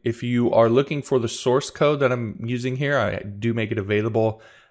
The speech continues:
I will cover how to get that at the end of this video. All right, so to start off,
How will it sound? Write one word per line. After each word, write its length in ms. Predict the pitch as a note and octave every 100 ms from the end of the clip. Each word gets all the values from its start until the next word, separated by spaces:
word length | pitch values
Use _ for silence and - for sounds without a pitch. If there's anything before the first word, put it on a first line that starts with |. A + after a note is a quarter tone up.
| -
I 80 | G#2+
will 120 | G#2
cover 400 | - A#2 A2 G2+
how 260 | - A2+ A2+
to 140 | -
get 220 | G#2+ G#2
that 260 | - G2+ -
at 220 | G2 G2+
the 180 | G#2 G2+
end 240 | G2 G2
of 360 | - F#2 F#2+ G2
this 180 | F#2+ F#2+
video. 460 | F#2+ G2+ G2 F#2+ -
All 840 | G2 _ - - - - - E3
right, 200 | D3+ -
so 420 | - D#3 C#3 - -
to 100 | -
start 280 | C3+ G3 F#3+
off, 460 | D#3+ B2 A2+ -